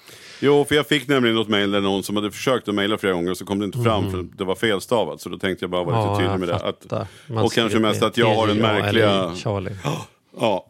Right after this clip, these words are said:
Speaker 1: och jag kan inte rå för detta, men min mamma och pappa valde att stava Mattias med T H till mig, som är väl, jag tror det är fler som stavar med T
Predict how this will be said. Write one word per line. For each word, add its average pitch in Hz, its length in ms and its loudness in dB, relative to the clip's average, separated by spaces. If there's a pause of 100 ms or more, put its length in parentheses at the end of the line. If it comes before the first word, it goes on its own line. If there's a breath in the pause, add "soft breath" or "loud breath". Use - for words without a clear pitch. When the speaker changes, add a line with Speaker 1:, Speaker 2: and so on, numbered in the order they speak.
(100)
Speaker 1:
och 127 140 2
jag 113 120 2
kan 113 160 0
inte 113 200 -2
rå 117 60 0
för 110 240 2
detta, 98 320 0
men 95 340 -2
min 98 260 -2
mamma 95 400 -2 (160)
och - 180 -8
pappa 95 300 0
valde 87 240 -2
att 82 60 -10
stava 87 360 0
Mattias 85 500 -6
med 78 100 -10
T 92 260 -6
H 95 160 -4
till - 160 -10
mig, 73 240 -8
som 85 340 -8
är 90 140 -2
väl, 85 200 -6 (640)
jag 107 140 -2
tror 123 120 -4
det 120 60 2
är 110 40 -2
fler 123 420 -2
som 85 180 -6
stavar 78 360 -4
med 76 160 -8
T 95 220 -4